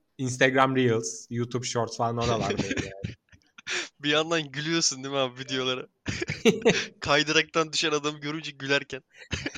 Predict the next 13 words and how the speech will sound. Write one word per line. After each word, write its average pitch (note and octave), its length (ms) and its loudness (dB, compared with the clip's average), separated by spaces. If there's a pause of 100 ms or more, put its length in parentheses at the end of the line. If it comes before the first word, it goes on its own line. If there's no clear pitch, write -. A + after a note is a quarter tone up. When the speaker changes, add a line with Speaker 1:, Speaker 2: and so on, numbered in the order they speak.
(120)
Speaker 2:
<laughs> - 720 -12
Speaker 1:
Abi A#2+ 300 2
ben D#3+ 320 4
anlamadım C3 680 0
bu. C3+ 260 -4 (640)
Şey G3 300 0
benim G3+ 200 -2
totemim A#3 480 0
de A#3 100 2
şu. A#3 200 4 (300)
E, C#3+ 40 0 (340)
ben F#3+ 320 8 (140)
rakip D#3+ 520 0